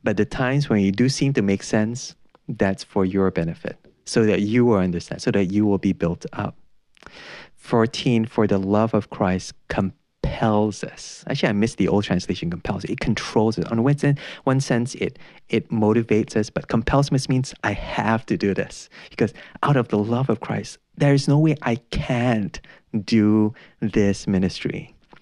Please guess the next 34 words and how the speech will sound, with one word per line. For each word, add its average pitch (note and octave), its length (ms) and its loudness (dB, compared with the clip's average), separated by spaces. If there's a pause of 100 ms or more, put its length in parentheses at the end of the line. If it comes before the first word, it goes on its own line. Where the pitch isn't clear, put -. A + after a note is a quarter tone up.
(160)
because G#2+ 480 0
we've G2+ 160 0
concluded G2+ 600 -2
this, - 500 -6 (420)
that E2+ 160 -2 (160)
one G#2 480 2
has F#2+ 420 -6
died - 600 -6 (240)
for - 180 -4
all, G2 480 -4 (560)
therefore F#2 400 -2
all G2 200 0
have F#2 140 -4
died. - 440 -10 (480)
And G3 120 -4
this B2+ 160 -2
is - 200 -6 (340)
the G2 140 0
idea G#2 280 4
of F2 140 -2
all G#2 240 0
of G2 80 0
us F#2+ 180 -2 (280)
dying G#2 380 2
to - 140 -2
ourselves, F#2 840 -2
to F#2 100 -4
our E2+ 120 -2
self-motivations, G2 1200 -2 (300)
because - 340 -2
that's - 300 -6
what G3 200 -2 (340)
Jesus B2 520 -2
did. - 400 -6